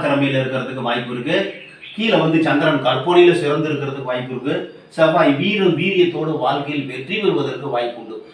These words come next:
நம்ம புத்தி ரேகை தான் வாழ்க்கையினுடைய தராசு, மூளையாக செயல்படுகிறது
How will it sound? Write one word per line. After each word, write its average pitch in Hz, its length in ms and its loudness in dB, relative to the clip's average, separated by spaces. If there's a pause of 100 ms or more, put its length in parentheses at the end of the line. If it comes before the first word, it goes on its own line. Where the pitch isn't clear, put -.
(280)
நம்ம 117 300 -6 (240)
புத்தி 131 260 -2 (120)
ரேகை 143 340 2
தான் 120 180 -6 (540)
வாழ்க்கையினுடைய 127 1160 0 (320)
தராசு, 120 580 -4 (340)
மூளையாக 147 580 0 (140)
செயல்படுகிறது 113 760 -6